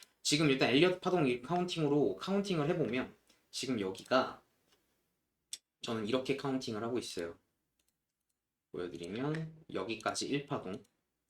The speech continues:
그리고 불규칙 러닝 블랙 이 파동, 삼 파동,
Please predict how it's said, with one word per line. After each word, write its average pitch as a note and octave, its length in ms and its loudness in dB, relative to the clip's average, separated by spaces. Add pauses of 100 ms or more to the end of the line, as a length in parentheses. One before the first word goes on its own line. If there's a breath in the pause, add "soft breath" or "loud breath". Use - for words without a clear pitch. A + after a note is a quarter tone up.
(120)
그리고 A#2+ 480 -4
불규칙 A2+ 440 -2
러닝 A2 260 -2
블랙 G#2 260 -6
이 F2+ 140 -16
파동, A#2 340 -4 (500)
삼 C3 240 -6
파동, B2+ 380 -6